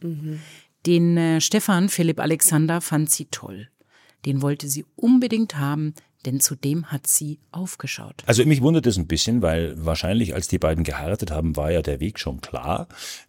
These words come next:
Speaker 3: Der eine wird Lehrer, die andere wird Anwältin. Mit diesem verschobenen Gewicht ja schon quasi eingepreist, ne? Und scheinbar ist es dann doch so gewesen, dass den netten Lehrer, den wollte sie dann nicht mehr. Erst war er nett und dann hat er ihr nicht mehr gereicht. Klingt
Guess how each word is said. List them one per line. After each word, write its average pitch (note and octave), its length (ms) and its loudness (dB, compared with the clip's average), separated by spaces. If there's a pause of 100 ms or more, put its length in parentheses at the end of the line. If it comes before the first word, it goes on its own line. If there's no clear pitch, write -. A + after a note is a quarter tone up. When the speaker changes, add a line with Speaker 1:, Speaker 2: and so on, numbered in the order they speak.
Speaker 3:
Der C#2+ 160 4
eine F2+ 460 2
wird E2 220 -2
Lehrer, C#2 540 0 (340)
die G2 120 4
andere D#2+ 300 2
wird A2+ 140 6
Anwältin. E2+ 520 4 (520)
Mit A2 240 4
diesem D#2+ 440 4 (120)
verschobenen G2 720 6
Gewicht E2 420 0
ja E2+ 100 6
schon E2 240 2
quasi D2+ 360 0
eingepreist, - 920 -2
ne? B3 220 2 (500)
Und F#2 180 4
scheinbar G2+ 420 6
ist A2+ 100 0
es A#2 100 0
dann D#2 180 4
doch - 160 0
so B2 160 2
gewesen, B2+ 360 2
dass G2+ 140 4
den E2 160 4
netten D#2 260 2
Lehrer, D#2 380 2
den C#3 200 -2
wollte - 220 -2
sie - 100 -4
dann A#2 140 -6
nicht B2 180 -6
mehr. C3 180 -2
Erst - 340 4 (300)
war C#3 180 0
er C#3 60 0
nett - 280 2
und - 260 2
dann D#3 140 2
hat D3+ 120 2
er D3 80 0
ihr - 60 0
nicht C3+ 140 0
mehr D3 100 0
gereicht. - 580 -6 (340)
Klingt - 500 -2